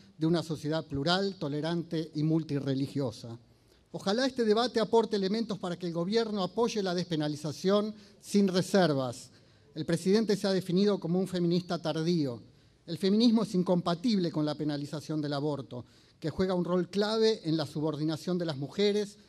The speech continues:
afirmando el dominio estatal sobre sus cuerpos, limitando su libertad reproductiva y acentuando su se-,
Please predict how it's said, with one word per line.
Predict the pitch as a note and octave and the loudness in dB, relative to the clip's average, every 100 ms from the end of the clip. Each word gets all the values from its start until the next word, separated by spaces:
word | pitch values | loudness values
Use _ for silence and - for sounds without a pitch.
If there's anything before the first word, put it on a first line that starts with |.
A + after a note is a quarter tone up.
| - _ | -20 _
afirmando | C#3+ D#3 D#3 F3 F3 | -8 -4 0 0 0
el | D#3+ | -2
dominio | D#3 F3 E3 | -2 -2 -2
estatal | - D3 E3 | -4 -4 -6
sobre | D#3+ D#3 | -6 -8
sus | C#3+ C#3+ | -8 -10
cuerpos, | - G3+ G3+ - E3+ | -2 0 0 -4 -4
limitando | D3+ C#3+ C#3 E3 D#3+ | -2 -2 -2 -2 -2
su | D#3 C#3+ | -6 -6
libertad | C#3+ C3+ D#3+ | -4 -4 -6
reproductiva | D3 C#3+ C#3 C3+ - G3+ G#3 G3 G3 - _ - | -8 -6 -6 -6 -2 0 2 -2 -8 -20 _ -6
y | D#3+ | -4
acentuando | C#3+ D3+ C#3+ F#3 F#3+ F3+ | -4 -4 -2 0 0 -2
su | E3+ E3+ | -4 -8
se-, | C#3+ D#3+ | -8 -8